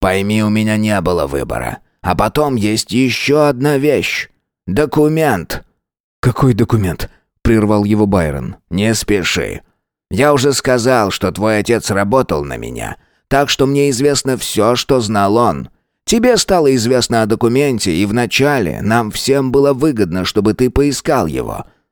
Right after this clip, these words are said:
Но после смерти твоего отца это оказалось ненужным. Более того, пришлось убрать тебя с земли, пока ты не удостоился пристального внимания тиранейцев. Мне это удалось». «Значит,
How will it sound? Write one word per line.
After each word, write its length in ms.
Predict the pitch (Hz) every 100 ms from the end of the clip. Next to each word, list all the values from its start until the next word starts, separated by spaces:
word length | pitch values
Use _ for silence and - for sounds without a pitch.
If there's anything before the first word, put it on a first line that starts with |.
| -
Но 180 | 113 143
после 400 | 175 156 131 127
смерти 480 | - 131 131 117 107
твоего 360 | 110 107 104
отца 380 | 92 - 139 156
это 220 | 120 98
оказалось 560 | 95 104 127 151 151 180
ненужным. 800 | 202 226 247 220 131 76 50 - - -
Более 540 | - 85 139 175 131 85
того, 420 | - - - - - _ -
пришлось 520 | 202 226 196 214 -
убрать 400 | 165 101 131 131
тебя 300 | 127 127 131
с 40 |
земли, 520 | 107 98 127 113 131 143
пока 280 | 92 95
ты 200 | 92 139
не 120 | 135 127
удостоился 760 | 113 101 - 107 123 120 120
пристального 680 | 104 208 156 - 87 95 95
внимания 540 | 95 101 113 123 120
тиранейцев. 880 | 113 131 143 156 151 101 - - - - _ _ _
Мне 500 | - 120 123 117 104
это 180 | 117 165
удалось». 800 | 233 240 269 196 85 64 - - _ _ _ _ _
«Значит, 580 | - - - 107 -